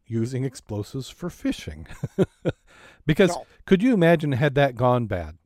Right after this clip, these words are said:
Speaker 1: Uh,
Speaker 2: Oh, yeah. Well, the kicker was is when the cop came, he said, "Eh, not a big deal." Nowadays,
Speaker 1: Oh, my gosh.
Speaker 2: F B I,
Speaker 1: Oh.
Speaker 2: bomb squad.
Speaker 1: Yeah.
Speaker 2: It's like, well, well,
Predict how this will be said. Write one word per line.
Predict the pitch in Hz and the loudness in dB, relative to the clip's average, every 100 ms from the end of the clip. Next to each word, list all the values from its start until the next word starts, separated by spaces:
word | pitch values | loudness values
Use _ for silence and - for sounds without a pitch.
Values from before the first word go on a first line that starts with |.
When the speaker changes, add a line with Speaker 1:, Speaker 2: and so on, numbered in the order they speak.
| _ _ _ _ _ _ _ _ | _ _ _ _ _ _ _ _
Speaker 1:
Uh, | 104 98 95 - _ | -6 -4 -4 -8 _
Speaker 2:
Oh, | 156 180 | -6 -2
yeah. | 180 175 - - - | -2 -2 -4 -12 -10
Well, | 233 | -6
the | 233 240 | -2 -2
kicker | 269 262 294 | -2 -4 -2
was | 196 185 | 0 0
is | 180 180 - | -2 -6 -10
when | 214 | -8
the | 185 | -8
cop | 170 196 190 | -4 -2 -4
came, | - 190 190 | -2 -2 -2
he | 175 | -4
said, | 190 190 | -4 -2
"Eh, | 214 208 | -2 -2
not | 196 190 | -2 -4
a | |
big | 175 170 | -6 -10
deal." | 151 156 160 _ _ - - - _ _ | -8 -10 -12 _ _ -20 -20 -20 _ _
Nowadays, | 147 165 214 208 220 240 247 233 - _ _ _ _ | -4 -2 0 0 0 0 -2 -8 -10 _ _ _ _
Speaker 1:
Oh, | 156 131 104 | 4 4 4
my | 101 104 | -4 -6
gosh. | 98 110 110 - - | -2 0 0 -2 -8
Speaker 2:
F | |
B | 208 196 | -2 0
I, | 202 196 196 196 196 180 _ _ - | 0 -2 -2 -4 -6 -16 _ _ -4
Speaker 1:
Oh. | 160 123 | 0 2
Speaker 2:
bomb | 202 196 | 2 -4
squad. | 196 - 202 196 196 190 180 _ _ _ | -10 -12 -12 -6 -4 -4 -6 _ _ _
Speaker 1:
Yeah. | 127 107 | -2 -2
Speaker 2:
It's | 98 | -2
like, | 185 175 - _ _ _ - | -4 -6 -10 _ _ _ -14
well, | - - - | -14 -16 -6
well, | 214 | -6